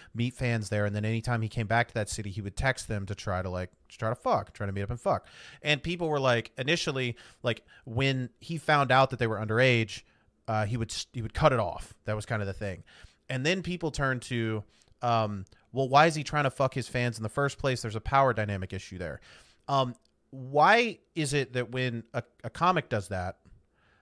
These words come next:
um, but, uh, every N B A player does that,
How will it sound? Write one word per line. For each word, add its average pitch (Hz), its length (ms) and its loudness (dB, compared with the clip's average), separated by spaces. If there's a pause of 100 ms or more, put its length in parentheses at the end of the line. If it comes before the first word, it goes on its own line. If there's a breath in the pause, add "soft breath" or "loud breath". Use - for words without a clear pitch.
(160)
um, 120 360 2
but, 123 380 2 (220)
uh, 117 320 2
every 139 260 0
N 151 60 0
B 131 140 -2
A 123 80 2
player 117 260 0
does 101 220 -2
that, 101 320 -2